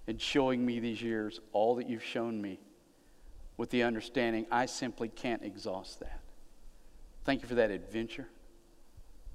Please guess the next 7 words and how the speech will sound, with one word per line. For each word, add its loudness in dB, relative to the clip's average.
Thank 0
you -8
for 0
that 0
thrill. -8
And -4
bless 4